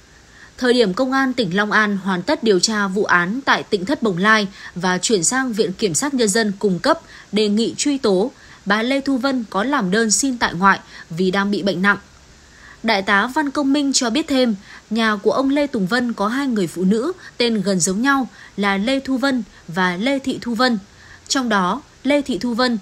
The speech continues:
là em gái Lê Tùng Vân. Bà này đã chết trước khi nhóm này đến định cư tại Long An. Còn bà Lê Thu Vân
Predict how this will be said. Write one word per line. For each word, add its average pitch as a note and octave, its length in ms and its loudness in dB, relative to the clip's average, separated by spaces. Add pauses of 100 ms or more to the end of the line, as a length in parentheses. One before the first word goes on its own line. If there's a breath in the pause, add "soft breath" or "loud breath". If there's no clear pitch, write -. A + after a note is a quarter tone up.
(160 loud breath)
là F#3+ 160 2
em B3 260 0
gái G3 340 0
Lê C#4+ 200 2
Tùng G3+ 220 -2
Vân. G#3+ 220 2 (380 loud breath)
Bà G#3 160 2
này G#3 220 0
đã G3 220 0
chết D#4+ 280 0 (100)
trước F4+ 200 0
khi D4+ 160 0
nhóm A3 280 0
này G#3+ 320 0
đến F#3+ 280 0
định B3+ 180 -4
cư D4 280 0
tại - 120 -4
Long G#3 160 -2
An. G#3+ 260 2 (580 loud breath)
Còn G#3 200 2
bà G#3 180 4
Lê C4+ 220 0
Thu C4+ 160 -2
Vân C4 240 0